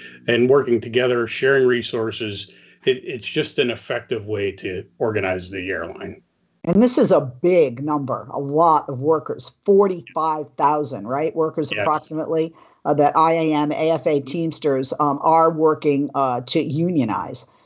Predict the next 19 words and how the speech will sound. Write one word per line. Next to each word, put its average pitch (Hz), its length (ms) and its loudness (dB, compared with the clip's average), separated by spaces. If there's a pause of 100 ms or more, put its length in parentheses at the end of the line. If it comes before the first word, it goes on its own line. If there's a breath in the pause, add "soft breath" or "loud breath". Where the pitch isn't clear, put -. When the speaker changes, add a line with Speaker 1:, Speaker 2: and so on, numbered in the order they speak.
(220 soft breath)
Speaker 2:
Um, 170 440 4 (300)
now, 196 340 2 (520)
talk - 320 -8
to 415 140 0
me 233 140 0
about 156 500 0
the 165 80 -4
past 127 540 -6
with 135 180 -16
Delta. 117 320 -12
Delta's 277 420 -2
been 214 220 2
difficult 170 420 -4
to - 80 -12
unionize 139 600 -4
in 123 80 -2
the 123 60 -4
past, - 400 -4
right? 170 360 2